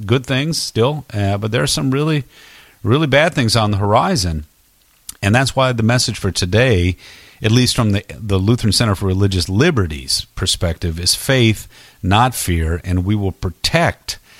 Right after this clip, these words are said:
the right of that faith to be proclaimed, uh, without coercion. You know, they say when Martin Luther was overwhelmed by the circumstances of his day, he would start singing Psalm forty-six. And for those of you who know Martin Luther, he, you know, Reformation Day,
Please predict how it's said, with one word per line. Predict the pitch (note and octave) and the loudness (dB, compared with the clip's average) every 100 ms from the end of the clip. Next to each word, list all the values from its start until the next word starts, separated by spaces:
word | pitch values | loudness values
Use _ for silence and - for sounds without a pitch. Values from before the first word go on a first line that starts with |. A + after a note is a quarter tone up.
| - _ | -20 _
the | F#2+ | -2
right | F#2 F#2 F#2 - | 2 4 2 0
of | G2 E2 | -6 -2
that | F#2 F2+ | 0 0
faith | - G2+ F2 - | -2 -2 0 -2
to | E2 | -2
be | E2+ | -2
proclaimed, | F2+ E2+ - F2+ E2+ D#2+ - - - - | -2 -2 0 2 2 0 -4 -12 -20 -8
uh, | G2 F2 F2 | -2 0 2
without | F#2+ F#2+ F#2 F2+ | 0 0 0 0
coercion. | - F2+ F#2 B2 G#2+ D2+ C2+ - - - - _ _ | -4 -2 2 2 0 -4 -10 -16 -20 -20 -20 _ _
You | B2 | 2
know, | B2+ | 4
they | C#3 | 4
say | E3 D#3 | 2 2
when | B2 A2+ | 2 4
Martin | C3 C3+ | 4 4
Luther | A#2 B2+ A2 | 2 2 2
was | F#2+ - | 0 0
overwhelmed | A#2+ A#2+ G#2 F#2+ G2 A2+ A2+ G2 E2+ E2 | 0 2 2 2 4 4 4 2 -2 -4
by | F2 F2+ F2 | -2 0 0
the | F2 | 0
circumstances | - G#2 G2 - G2 F#2 F2 E2+ | 0 0 -2 0 -2 -2 -2 -2
of | E2 | -2
his | E2+ | -2
day, | E2 G#2 F2 | 2 2 2
he | G#2 | 2
would | G2 | 0
start | - B2 A#2 | 0 0 2
singing | - B2+ B2+ F2+ | 0 0 -2 -2
Psalm | - F#2+ F#2 | -2 -2 -2
forty-six. | - F2+ E2+ - A2 - | -2 -2 0 2 2 0
And | F2+ | -4
for | G#2 | -2
those | A#2+ D3+ A2 | 0 2 0
of | |
you | G#2 F#2 | 2 2
who | E2+ | 4
know | F#2 A2+ F#2 E2 - - - - - | 4 6 4 0 -6 -14 -20 -20 -6
Martin | G#2 G#2+ G2 | 0 2 4
Luther, | A2+ A2+ F2 | 2 2 0
he, | E2+ G2+ | 0 0
you | G2+ G#2+ | -2 -2
know, | F2 | 0
Reformation | G2+ - F#2+ G2+ G#2 G#2+ F#2+ | 0 0 0 2 2 2 2
Day, | G2 G2 G2 | 2 2 2